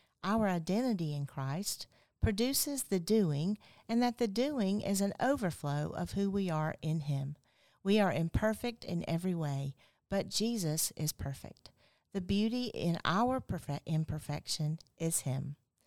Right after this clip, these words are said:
So wherever you are in your season of life, if you're in your car, in your laundry room, or sitting in your favorite chair,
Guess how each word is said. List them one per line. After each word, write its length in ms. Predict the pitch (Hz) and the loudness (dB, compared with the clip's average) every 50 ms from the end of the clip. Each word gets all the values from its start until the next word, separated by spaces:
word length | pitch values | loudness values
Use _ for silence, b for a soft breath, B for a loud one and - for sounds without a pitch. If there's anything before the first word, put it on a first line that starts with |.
| b b b b b b b | b b b b b b b
So 260 | - - - 185 175 | -4 0 2 2 2
wherever 640 | 170 165 165 160 156 156 160 160 175 202 233 262 | 2 0 0 0 2 2 2 2 2 2 2 2
you 220 | 277 269 277 285 294 | 0 2 0 2 2
are 380 | 269 220 180 180 196 214 214 - _ | 4 4 4 4 4 2 0 -4 _
in 180 | - 208 196 196 | 2 4 6 6
your 100 | 196 190 | 4 4
season 440 | 185 - - 214 214 220 240 233 254 | 2 2 2 2 0 0 0 0 -2
of 160 | 240 214 170 | -2 -2 -2
life, 480 | 156 143 143 143 156 165 - - - b b b b b | -2 -2 -2 -4 -4 -6 -10 -14 -18 b b b b b
if 160 | 202 196 - - | -4 -2 -2 -2
you're 100 | 190 - | -2 -2
in 220 | - 214 226 262 | 0 2 2 2
your 100 | 302 311 | 2 0
car, 460 | - - - 196 190 202 226 254 269 - _ _ _ _ _ _ _ - | -2 -2 0 0 0 0 -2 -4 -6 -12 _ _ _ _ _ _ _ 0
in 160 | 190 220 254 | 2 2 2
your 120 | 262 269 254 | 2 2 2
laundry 400 | 240 226 214 214 202 202 196 180 | 4 4 4 4 4 2 2 2
room, 400 | 165 160 160 170 190 214 226 - - - | 2 2 2 2 0 -2 -4 -6 -6 -2
or 120 | 170 190 | -2 0
sitting 460 | 185 - - - 233 247 277 285 277 254 | 2 2 2 2 0 0 -2 -4 -2 0
in 100 | 220 190 | 0 0
your 100 | 175 170 | 0 -2
favorite 460 | - 180 180 190 196 208 220 - - | -2 -2 -2 -2 -2 -4 -6 -6 -8
chair, 400 | - 156 143 139 139 139 143 | -6 -6 -4 -4 -4 -4 -6